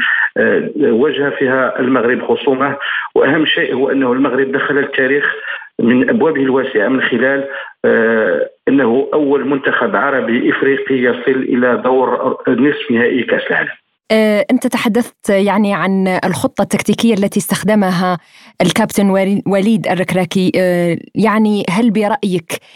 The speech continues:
Speaker 2: كان من الممكن أن يغير الخطة في الشوط الثاني؟ وأيضًا أشرت إلى نقطة مهمة، آه، للتحكيم،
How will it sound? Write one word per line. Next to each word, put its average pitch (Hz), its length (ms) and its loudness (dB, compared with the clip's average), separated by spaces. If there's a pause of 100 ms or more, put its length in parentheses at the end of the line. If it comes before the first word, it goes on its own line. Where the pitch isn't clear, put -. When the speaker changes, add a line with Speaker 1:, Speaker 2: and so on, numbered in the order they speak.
(140)
Speaker 2:
كان 233 260 4
من 220 120 2
الممكن 208 400 0
أن 208 200 0
يغير 190 680 0 (120)
الخطة 185 440 0
في 185 320 0
الشوط 190 360 -2
الثاني؟ 226 580 0 (320)
وأيضًا 247 600 2
أشرت 233 380 -2
إلى 208 180 2
نقطة 214 280 0
مهمة، 196 720 0
آه، 175 340 0
للتحكيم، 220 1300 0